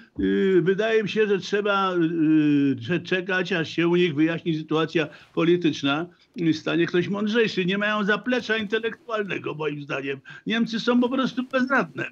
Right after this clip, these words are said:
bezradne wobec tego, co się dzieje w Europie i na świecie. I te wszystkie gesty, które wykonują w różnych sprawach, są niemądre.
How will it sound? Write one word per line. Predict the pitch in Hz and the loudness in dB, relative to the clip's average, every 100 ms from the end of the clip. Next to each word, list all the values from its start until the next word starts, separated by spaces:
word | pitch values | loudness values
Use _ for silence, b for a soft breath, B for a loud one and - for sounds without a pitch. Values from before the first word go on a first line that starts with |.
| - | -14
bezradne | 220 254 254 147 - 120 - b - | -10 -4 -4 -4 -10 -12 -12 b -6
wobec | 190 185 214 | -4 -2 -4
tego, | 196 190 | -2 -2
co | 202 | -2
się | 175 185 | -2 -2
dzieje | 165 156 151 | 0 0 0
w | 147 | 0
Europie | 151 165 196 190 180 | 2 2 2 2 2
i | 175 | 2
na | 170 | 0
świecie. | - 151 120 113 113 B B - | -2 -6 -6 -12 -12 B B -6
I | 170 | -2
te | 180 | 0
wszystkie | 214 220 196 | -2 0 2
gesty, | 175 208 202 180 | 2 2 -2 -2
które | 185 185 | 0 0
wykonują | 180 180 180 196 180 | -2 -2 -2 0 0
w | |
różnych | 214 202 185 | 0 0 -2
sprawach, | - 170 190 202 | 0 0 0 0
są | 233 | 2
niemądre. | 269 302 302 202 160 | 4 4 4 4 0